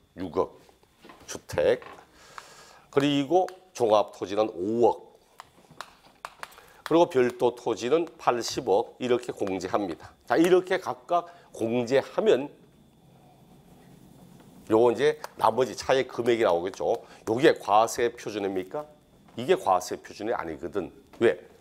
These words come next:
공시가격 합산액, 하지만 이 공시가격이 뭐냐니까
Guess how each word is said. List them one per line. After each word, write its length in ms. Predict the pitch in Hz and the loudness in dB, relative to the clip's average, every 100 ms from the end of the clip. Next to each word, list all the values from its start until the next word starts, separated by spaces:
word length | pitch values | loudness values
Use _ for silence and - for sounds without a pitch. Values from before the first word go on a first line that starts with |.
| _ _ _ _ _ _ _ _ _ _ _ | _ _ _ _ _ _ _ _ _ _ _
공시가격 1120 | - 127 123 113 131 120 104 107 104 110 - | -2 0 0 0 0 2 6 4 4 -2 -2
합산액, 540 | 113 - - 110 110 - | -6 -4 -2 0 0 -2
하지만 260 | 104 92 | -6 -4
이 40 | 101 | -4
공시가격이 960 | - 113 123 - 196 185 156 143 160 | -4 -4 -2 -4 -4 2 2 0 -6
뭐냐니까 680 | 139 98 95 113 - 101 120 | -2 0 0 0 -2 -2 -2